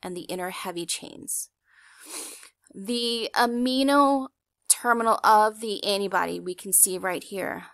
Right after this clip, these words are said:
This is also known as the antigen binding fragment, or the F A B. So this is actually the variable part of the antibody that is, as we can see, made up of both parts of a heavy chain and a part of a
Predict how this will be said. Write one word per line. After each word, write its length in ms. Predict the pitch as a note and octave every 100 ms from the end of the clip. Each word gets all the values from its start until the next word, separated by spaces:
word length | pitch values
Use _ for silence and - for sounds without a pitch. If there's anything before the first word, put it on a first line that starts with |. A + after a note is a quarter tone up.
| -
This 260 | - G#3+ A#3+
is 140 | -
also 480 | F3 F#3 F#3+ - G3+
known 440 | F#3+ F3 E3 E3+ -
as 340 | E3+ E3 E3+
the 280 | - F3 D3+ _ -
antigen 720 | F3 F3 F3 F#3 F#3 - - _ _ -
binding 680 | D#3+ D#3+ E3 E3 D#3+ E3 -
fragment, 640 | - - E3+ E3 C#3 - -
or 160 | E3+
the 160 | E3 -
F 240 | D#3+ - -
A 180 | D#3 D#3
B. 300 | - - - _ _ _ _ _ _ _ _ -
So 280 | - A3+ G#3
this 280 | G#3 C4+ D4+
is 140 | C4
actually 340 | A3 G#3 A3+ G3
the 120 | F#3+
variable 600 | F#3+ F#3 F#3 F#3 E3+ E3
part 360 | - - E3 -
of 280 | F3 E3+ E3+
the 240 | F3 -
antibody 480 | F3+ E3+ D#3+ D3 D#3+
that 220 | E3+ E3
is, 320 | - E3 D#3 -
as 180 | E3+ F3+
we 140 | F3+
can 240 | F3 - F3+
see, 220 | - E3+
made 280 | E3+ E3+ -
up 160 | F3 -
of 200 | E3+ E3+ -
both 380 | F3+ E3+ E3+ -
parts 380 | - F3 - -
of 320 | F3+ E3 D#3+
a 260 | - D#3+ D#3+
heavy 340 | - F#3+ A#3
chain 440 | G#3+ A#3+ A3+ A3+ -
and 280 | - E3+ -
a 160 | E3
part 340 | E3 - F3 -
of 200 | F3 E3
a 260 | F2+ A2+